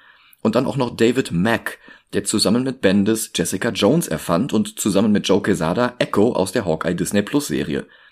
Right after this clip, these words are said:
Die bekommt ja auch nächstes Jahr ihre eigene Serie. O'Barr war hier also wirklich in bester Gesellschaft. Nach den vier Crow-Heften gab es noch eine Kurzgeschichte in einem Caliber Weihnachtsspecial, ein Prolog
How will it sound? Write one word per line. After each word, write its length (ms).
Die 60
bekommt 200
ja 80
auch 80
nächstes 200
Jahr 100
ihre 160
eigene 260
Serie. 380
O'Barr 540
war 100
hier 180
also 180
wirklich 200
in 80
bester 240
Gesellschaft. 600
Nach 320
den 140
vier 300
Crow-Heften 680
gab 200
es 100
noch 140
eine 260
Kurzgeschichte 720
in 80
einem 240
Caliber 420
Weihnachtsspecial, 1000
ein 180
Prolog 720